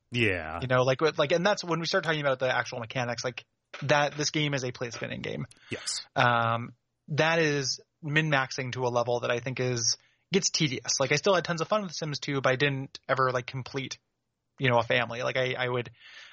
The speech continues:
Speaker 2: eventually get to the point where I'm like, "Well, I'm about halfway through my career and I don't feel like <laughs> having any more friends, and
Speaker 1: Yeah.
Speaker 2: I, I'm, I'm gonna build a new house 'cause fuck it."
Speaker 1: Yep. I just, I, I'm going to, like, play the beginning of this, of, <laughs> of this loop, uh, several times. You know,
Speaker 2: Yes.
Speaker 1: try-,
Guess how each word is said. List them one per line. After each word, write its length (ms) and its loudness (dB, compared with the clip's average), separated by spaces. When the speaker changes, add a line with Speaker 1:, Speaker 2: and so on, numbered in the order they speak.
Speaker 2:
eventually 380 2
get 100 0
to 40 -10
the 80 -14
point 180 -2
where 100 4
I'm 60 0
like, 160 -2
"Well, 180 4
I'm 120 -2
about 200 0
halfway 300 2
through 160 -6
my 120 2
career 340 2
and 100 2
I 80 0
don't 220 -2
feel 140 2
like 160 4
<laughs> 80 -4
having 200 0
any 120 -2
more 160 0
friends, 460 2
and 120 0
Speaker 1:
Yeah. 220 4
Speaker 2:
I, 240 4
I'm, 120 -2
I'm 120 0
gonna 200 4
build 240 2
a 40 0
new 120 -4
house 320 -4
'cause 380 -8
fuck 160 -4
it." 100 -6
Speaker 1:
Yep. 180 4
I 140 4
just, 180 2
I, 220 4
I'm 100 2
going 260 4
to, 220 0
like, 220 0
play 280 2
the 120 0
beginning 580 0
of 160 -2
this, 360 0
of, 260 -2
<laughs> 180 0
of 140 6
this 200 4
loop, 340 -2
uh, 300 -2
several 300 2
times. 500 -4
You 100 4
know, 80 4
Speaker 2:
Yes. 100 2
Speaker 1:
try-, 140 2